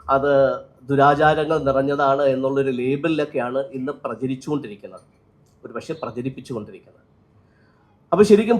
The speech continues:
ഭാരത സംസ്കാരം എന്ന് പറയുന്നതും ഭാരതത്തിൻ്റെ പൈതൃകം എന്ന് പറയുന്നതും ശാസ്ത്രത്തിൽ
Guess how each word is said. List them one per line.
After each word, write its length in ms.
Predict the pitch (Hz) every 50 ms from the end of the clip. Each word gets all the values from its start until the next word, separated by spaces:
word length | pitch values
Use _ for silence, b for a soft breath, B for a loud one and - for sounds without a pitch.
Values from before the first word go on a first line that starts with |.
| -
ഭാരത 300 | 185 170 175 196 220 233 226 226 208
സംസ്കാരം 460 | 185 180 - - - 190 190 196 190 190
എന്ന് 100 | 185 180 180
പറയുന്നതും 400 | 165 165 170 165 165 170 180 185 170
ഭാരതത്തിൻ്റെ 500 | - 147 151 165 175 175 175 190 185 190 175 -
പൈതൃകം 440 | 147 147 151 160 160 165 185 180 185
എന്ന് 100 | 170 170 170
പറയുന്നതും 500 | 156 135 143 147 147 143 143 143 156 160 160 - -
ശാസ്ത്രത്തിൽ 680 | - 135 151 170 202 - - - 247 226 240 - 247